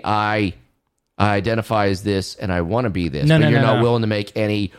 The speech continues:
Speaker 1: hormonal changes, surgery changes,
Speaker 2: You're not all in.
Speaker 1: and, and different things of that.
Speaker 2: Yeah. You're not part of our group 'cause you're not all in. That's what I would say if, if I was the leader of the trans community.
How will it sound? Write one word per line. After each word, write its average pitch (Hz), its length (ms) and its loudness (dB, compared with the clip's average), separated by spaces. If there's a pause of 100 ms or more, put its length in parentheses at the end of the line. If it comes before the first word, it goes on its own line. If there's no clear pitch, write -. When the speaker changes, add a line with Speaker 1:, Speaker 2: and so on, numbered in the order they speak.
(140)
Speaker 1:
hormonal 113 520 2
changes, 107 720 -2
surgery 107 640 -2
changes, 98 500 -4
Speaker 2:
You're 170 120 4
not 202 160 8
all 120 240 6
in. 131 200 2 (300)
Speaker 1:
and, 107 240 0
and 107 160 -2
different 110 320 -4
things 107 240 -4
of 95 60 -2
that. 85 400 -4
Speaker 2:
Yeah. 127 240 -2 (400)
You're 151 100 2
not 165 160 4
part 160 180 6
of 147 80 4
our 147 160 6
group 135 300 2 (160)
'cause 123 160 -2
you're 131 80 2
not 131 220 4
all 120 180 6
in. 95 160 -4 (140)
That's 156 200 2
what 160 140 6
I 143 140 4
would 127 160 2
say 95 280 -8 (140)
if, - 160 -20
if - 140 -8
I 127 100 4
was 127 100 2
the 127 80 -4
leader 123 180 2
of 120 60 0
the 120 60 0
trans 123 280 -4
community. 104 460 -4